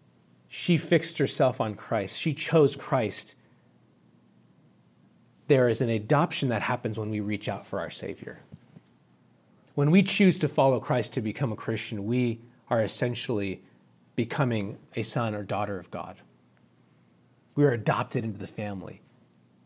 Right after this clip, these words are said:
The fullness of our, of our identity is found in him. We are adopted as sons and daughters of the King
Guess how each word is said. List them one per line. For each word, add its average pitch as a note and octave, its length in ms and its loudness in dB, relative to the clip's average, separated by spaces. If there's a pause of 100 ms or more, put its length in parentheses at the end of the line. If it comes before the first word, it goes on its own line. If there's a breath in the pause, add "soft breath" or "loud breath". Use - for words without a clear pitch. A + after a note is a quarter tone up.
(140)
The D3 120 6
fullness F#3 460 6
of C3 120 0
our, B2+ 200 4 (220)
of C3 160 2
our B2 140 4
identity G#2+ 580 0
is G#2 180 -8
found A#2 420 -2
in G#2 180 -8
him. F#2+ 340 -6 (1800)
We E3 100 8
are E3 120 8
adopted C#3+ 560 4
as A#2 100 -2
sons D3 220 4
and B2+ 120 0
daughters A#2+ 320 2
of G2 80 -10
the G2+ 80 -10
King C3 480 -2